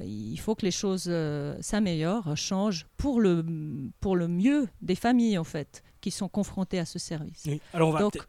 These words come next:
Speaker 2: oui.
Speaker 1: mes deux collègues vous parleront en plus
Speaker 2: Oui.
Speaker 1: en détail de tout ça.
Speaker 2: On va juste préciser, quand on dit liste, c'est
Speaker 1: Voilà.
Speaker 2: parce qu'il s'agit de la liste numéro treize, égalité et équité,
Speaker 1: Oui, tout à fait.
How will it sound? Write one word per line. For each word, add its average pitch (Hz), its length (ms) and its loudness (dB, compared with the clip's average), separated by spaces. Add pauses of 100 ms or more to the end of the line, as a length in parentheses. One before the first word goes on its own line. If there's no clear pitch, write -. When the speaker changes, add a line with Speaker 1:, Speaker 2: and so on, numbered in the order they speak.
Speaker 2:
oui. 180 160 -2
Speaker 1:
mes 220 120 4
deux 277 120 4
collègues 226 320 4
vous 190 140 0
parleront 202 540 4
en 185 40 -2
plus 185 200 -2
Speaker 2:
Oui. 147 80 -2
Speaker 1:
en 185 40 -2
détail 180 360 0
de 165 80 -2
tout 160 140 -10
ça. 175 540 -2 (240)
Speaker 2:
On 170 60 -2
va 147 120 2
juste - 200 -2
préciser, 175 400 -4
quand 156 240 -4
on 131 300 0
dit 143 220 -2
liste, 190 420 -4 (320)
c'est - 160 -4
Speaker 1:
Voilà. 165 60 0
Speaker 2:
parce 147 120 2
qu'il 151 140 -6
s'agit 160 420 -2
de 135 100 0
la 135 140 0
liste 151 220 -6
numéro 139 240 2
treize, 143 260 2
égalité 135 440 -2
et - 20 0
équité, - 360 -4
Speaker 1:
Oui, 240 220 6
tout - 200 -6
à 190 100 0
fait. 165 180 -6